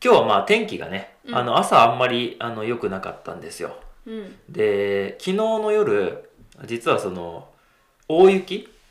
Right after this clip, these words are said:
Speaker 2: うん。
Speaker 1: すっごい大雪になるよっていうことで、
Speaker 2: はい。
Speaker 1: あの、テレビとかで予報が出ていて、
Speaker 2: うん。
Speaker 1: あの、東京の方とかね、もう本当になんか出かけないでくださいみたいな、
Speaker 2: うん。
Speaker 1: そういう予報が出てたんですけど、
Speaker 2: はい。
Speaker 1: まあ、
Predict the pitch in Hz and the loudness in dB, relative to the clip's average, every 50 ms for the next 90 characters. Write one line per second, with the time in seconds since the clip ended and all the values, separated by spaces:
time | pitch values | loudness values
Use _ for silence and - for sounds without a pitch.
0 | _ - 262 247 208 190 - - 147 139 143 - 240 214 143 123 123 131 131 127 | _ -10 -10 -10 -10 -10 -10 -8 -8 -8 -4 0 2 4 4 4 2 0 -2 -4
1 | - 131 127 127 123 127 127 123 92 90 90 92 95 - - - 92 90 90 87 | -6 -10 -10 -10 -8 -8 -6 -6 -6 -6 -6 -8 -10 -12 -12 -10 -8 -8 -8 -8
2 | - 92 90 - 92 85 - 110 110 98 90 - - - - - 247 254 226 - | -10 -14 -14 -14 -12 -8 -4 -2 -2 -2 -2 -4 -8 -14 -16 -14 -12 -10 -10 -10
3 | - 104 98 - 160 151 135 117 104 95 - 95 - - 87 - - 101 104 98 | -10 -12 -6 -4 -2 -2 -2 -2 -4 -6 -10 -12 -12 -14 -14 -10 -6 -4 -4 -4
4 | 85 - - - - _ _ - 110 110 104 113 107 95 95 95 101 101 98 - | -4 -8 -12 -16 -20 _ _ -12 -10 -8 -6 -6 -6 -6 -6 -6 -6 -8 -8 -10
5 | 80 73 73 - - 104 98 85 - - - - _ - 233 240 220 185 185 - | -12 -14 -14 -12 -8 -6 -6 -6 -6 -8 -14 -20 _ -18 -16 -16 -16 -16 -18 -20
6 | - _ - - 110 107 - - 110 107 104 - 151 160 156 - 170 170 160 160 | -20 _ -6 -4 -4 -4 -4 -6 -10 -10 -8 -8 -8 -6 -4 -4 -4 -4 -4 -4
7 | 160 139 - - - - 85 90 90 - - _ _ 101 104 - 139 139 143 139 | -6 -6 -6 -8 -12 -14 -16 -16 -16 -16 -20 _ _ -18 -14 -12 -10 -8 -8 -8
8 | 131 123 - - - _ _ _ _ - 117 - - - - 127 131 143 160 156 | -8 -8 -10 -14 -18 _ _ _ _ -14 -14 -14 -14 -10 -6 -4 -2 -2 -2 0
9 | 175 165 165 - 151 135 120 117 101 90 85 - 87 80 80 - - 78 78 - | -2 -2 -2 -4 -4 -4 -4 -4 -6 -6 -8 -8 -10 -12 -14 -14 -18 -20 -18 -16
10 | 80 80 80 - - _ _ _ _ _ _ _ - 113 - 139 135 135 127 127 | -16 -16 -16 -18 -20 _ _ _ _ _ _ _ -20 -12 -6 -2 -2 -2 -2 -2
11 | 123 120 123 120 123 131 131 120 123 120 120 147 147 - - - - - - - | -4 -4 -4 -4 -4 -4 -4 -4 -4 -4 -4 -6 -6 -8 -10 -10 -14 -16 -16 -18
12 | - - - - - - 104 104 92 - - - - - - 247 233 214 147 - | -20 -18 -18 -16 -6 -2 0 0 0 -2 -4 -10 -16 -12 -10 -8 -8 -8 -10 -14
13 | - _ _ _ _ - 143 151 147 113 - - - - _ | -18 _ _ _ _ -8 -4 -2 0 0 -2 -4 -8 -14 _